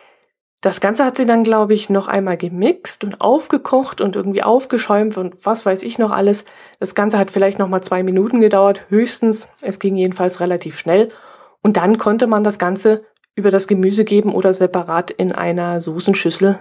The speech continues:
servieren. Mm, das Essen war sehr, sehr lecker, hat uns wirklich ganz fantastisch geschmeckt. Allerdings passte die Konsistenz der einzelnen Zutaten nicht so ganz.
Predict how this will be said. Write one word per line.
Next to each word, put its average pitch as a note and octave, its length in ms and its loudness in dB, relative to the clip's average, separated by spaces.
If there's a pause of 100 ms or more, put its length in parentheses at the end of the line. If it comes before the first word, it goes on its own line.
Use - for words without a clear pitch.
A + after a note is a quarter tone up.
servieren. F3 680 0 (1700)
Mm, G#3 540 4 (120)
das G3+ 180 -2
Essen A3 260 0
war F#3+ 420 2 (520)
sehr, G3 340 4
sehr F#3 260 4
lecker, F3+ 380 0 (200)
hat G#3 140 -4
uns G3 160 -2
wirklich F#3+ 320 -4
ganz - 380 -8
fantastisch G#3 600 -6
geschmeckt. - 480 -4 (600)
Allerdings A#3 560 2
passte B3+ 400 -2
die A#3+ 320 -2
Konsistenz A3 840 0
der - 180 0
einzelnen G#3 520 2
Zutaten G3 600 -2
nicht - 480 -6
so F#3 380 2 (100)
ganz. E3 560 -4